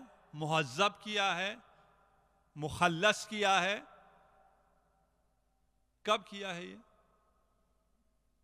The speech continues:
قبل ان یخلق کی، تجھے خلق کرنے سے بھی پہلے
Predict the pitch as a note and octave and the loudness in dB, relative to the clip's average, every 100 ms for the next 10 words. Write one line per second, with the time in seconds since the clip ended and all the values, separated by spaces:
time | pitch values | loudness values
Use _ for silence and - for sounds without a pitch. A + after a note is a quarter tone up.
0 | _ _ _ _ _ _ _ _ _ _ | _ _ _ _ _ _ _ _ _ _
1 | _ _ D#3+ E3+ F3+ E3+ F3 A3 - _ | _ _ -8 -6 -6 -8 -8 -12 -18 _
2 | _ _ _ _ _ _ _ _ _ _ | _ _ _ _ _ _ _ _ _ _
3 | _ _ _ _ _ C3 A#2+ - C#3 C3 | _ _ _ _ _ -14 -14 -14 -20 -20
4 | B2 _ _ _ _ _ _ _ _ _ | -20 _ _ _ _ _ _ _ _ _
5 | _ _ _ D#3+ D#3 G#3+ G2 - A3+ C#4+ | _ _ _ -16 -14 -14 -14 -8 -8 -8
6 | _ F#3+ E3 F3 F3+ - F#3 F3 G3 B3 | _ -12 -10 -12 -16 -6 -2 -2 0 -2
7 | G#3 A3+ F#3 A#3 A3 G3 G#3+ | 0 -2 -2 -2 0 0 -2